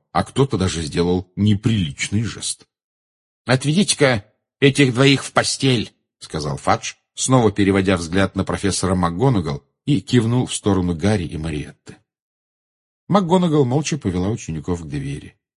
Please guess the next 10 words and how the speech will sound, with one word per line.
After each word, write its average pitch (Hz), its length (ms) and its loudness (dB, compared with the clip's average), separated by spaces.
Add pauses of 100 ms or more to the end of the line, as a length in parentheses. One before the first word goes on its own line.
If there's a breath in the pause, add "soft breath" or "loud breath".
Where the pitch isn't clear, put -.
(440)
Когда 104 320 4
она 104 160 2
закрылась 131 480 0
за 127 140 2
ними, 120 360 -2 (120)
Гарри 135 260 4
услышал 120 460 -2
голос 95 400 0
Финиаса 85 640 -4
Найджелуса. 73 720 -8